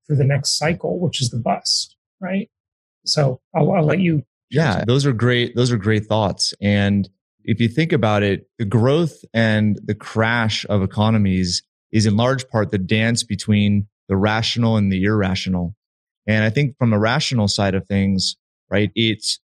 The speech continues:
Speaker 2: I think people are naturally wired to grow first and foremost, and then they're wired to either get the same for less, okay, or get more for the same, okay, meaning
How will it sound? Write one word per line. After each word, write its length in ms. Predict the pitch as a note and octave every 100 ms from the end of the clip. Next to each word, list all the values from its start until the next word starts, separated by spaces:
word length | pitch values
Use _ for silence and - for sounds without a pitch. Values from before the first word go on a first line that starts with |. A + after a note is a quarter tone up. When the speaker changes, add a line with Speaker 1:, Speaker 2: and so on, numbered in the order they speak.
| _ _ -
Speaker 2:
I 40 |
think 180 | B2 A#2
people 220 | B2+ A#2+ A#2
are 60 |
naturally 440 | G#2+ G#2+ A2+ A#2 A2
wired 720 | F#2 G2 A2+ A2 G2 F#2 G#2 _ _
to 100 | A2+
grow 600 | F#2+ G#2 G#2 F2+ G2 C3 - _
first 200 | G#2+ -
and 120 | G2
foremost, 560 | G2 F#2+ F#2 G#2 - -
and 160 | G2+ G#2
then 240 | A#2 A#2+
they're 120 | G#2+
wired 560 | G2+ F#2+ A2+ C3 A2 G2
to 380 | - G#2+ G2+ G2 - _ _ -
either 300 | B2+ A2+ A2
get 340 | G2+ C3 B2+
the 80 | A#2+
same 400 | G#2+ - A#2+ B2+
for 220 | B2+ G#2+
less, 600 | F#2+ G2+ C#3 F3+ - - - _ _ _
okay, 300 | G#2+ G#2+ - -
or 500 | C#3+ C3 A2+ A2+ A2+ _ _
get 240 | G#2 A#2 -
more 520 | A2+ A#2+ D#3 B2 G#2
for 180 | - G#2+
the 140 | F#2+
same, 420 | F#2 - G2 - - _ _ _
okay, 280 | A2+ G2+ G2 -
meaning 520 | A2 A2+ A2 A2